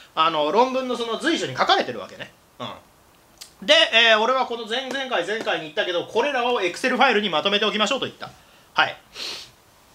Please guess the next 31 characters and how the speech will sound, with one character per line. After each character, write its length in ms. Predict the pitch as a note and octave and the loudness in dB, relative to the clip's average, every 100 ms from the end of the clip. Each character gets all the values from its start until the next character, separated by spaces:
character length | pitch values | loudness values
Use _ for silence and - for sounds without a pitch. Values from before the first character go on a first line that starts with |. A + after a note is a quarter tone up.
| _ _ - - - | _ _ -20 -20 -2
論 300 | A3+ D4 C#4+ | 2 2 0
文 160 | C#4+ | -4
に 80 | C#4 | -2
出 100 | C#4+ | 0
て 100 | B3 | 2
く 80 | A#3+ | 2
る 120 | A3 | 0
こ 100 | G3 | 2
れ 100 | A#3 | 2
ら 140 | C4 | 4
が 80 | C4 | 2
全 240 | - B3 A3 | 0 -2 0
て 260 | C#4 G#3+ | 4 4
Excel 180 | - A#3 | 4 0
フ 80 | A#3 | 4
ァ 140 | B3+ | 2
イ 40 | B3 | 2
ル 60 | |
に 100 | B3+ | -2
ま 140 | A#3 A3+ | 0 2
と 80 | G#3+ | 4
ま 80 | |
っ 100 | G#3+ | 4
て 100 | A3 | 4
い 60 | A3+ | 2
る 80 | B3+ | 2
今 160 | A#3+ F#3 | 0 0
そ 100 | E3 | 0
の 100 | D#3+ | 0
状 180 | D#3 | 0
態。 240 | C#3+ B2 | 2 0